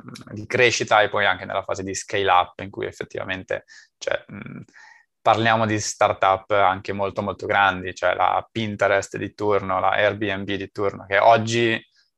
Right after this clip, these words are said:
eh, hanno dimensioni considerevoli, ma s-, insomma, qualche anno fa, nemmeno un decennio fa, erano piccole startup con una idea in mano,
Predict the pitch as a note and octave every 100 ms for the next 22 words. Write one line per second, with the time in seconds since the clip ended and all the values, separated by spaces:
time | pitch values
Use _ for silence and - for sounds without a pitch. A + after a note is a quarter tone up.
0 | _ - G#2 G2 F#2 G2 - G#2+ G#2+ G#2
1 | G#2 G2 A2 G2+ G#2+ - B2 A#2+ G2+ A2
2 | G#2 F#2+ F#2 F2 - A#2+ A2+ A2+ G#2+ A2
3 | - - A#2+ G#2+ G2+ A2 G2 G2 G#2+ -
4 | G2 F#2+ G#2 G2 G#2+ A#2 A2+ G#2+ G#2 G2
5 | G2 F#2+ G#2+ - F#2 F#2 G2+ G#2 - -
6 | G#2+ G2 - - - F2+ - G2+ A2 G2+
7 | G2 G2+ G2+ G#2 A#2 A2 A2+ -